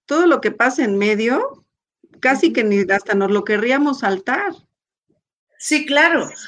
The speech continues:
Speaker 2: claro. Que es justamente recortar las impurezas, ¿no? O sea, photoshopear la foto.
Speaker 1: Exacto.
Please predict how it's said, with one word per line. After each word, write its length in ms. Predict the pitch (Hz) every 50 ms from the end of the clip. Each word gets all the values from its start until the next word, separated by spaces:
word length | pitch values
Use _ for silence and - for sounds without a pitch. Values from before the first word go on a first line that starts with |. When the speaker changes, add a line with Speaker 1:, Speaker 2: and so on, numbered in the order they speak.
| - - - -
Speaker 2:
claro. 380 | 202 226 254 277 240 190 151 - - - - _ - - -
Que 100 | 247 247
es 140 | 262 -
justamente 680 | - 339 330 - - 339 330 320 320 311 302 254 294 294
recortar 840 | 277 254 - - - - - 233 226 - - - - 254 247 247 254 262
las 220 | 269 269 269 -
impurezas, 800 | 262 240 220 - 190 190 196 202 214 220 - 208 175 170 156 170
¿no? 200 | 190 220 240 233
O 40 |
sea, 320 | 226 - 226 220 226 - - - -
photoshopear 840 | - 269 262 262 269 262 262 - - 262 233 - 269 269 285 294 302
la 120 | 320 302 294
foto. 540 | 302 269 262 269 269 - 175 147 147 - _ _ _ _ _ _ _ _ _ _ _ _ _ _ _
Speaker 1:
Exacto. 600 | 185 208 208 208 240 220 214 214 - - - 175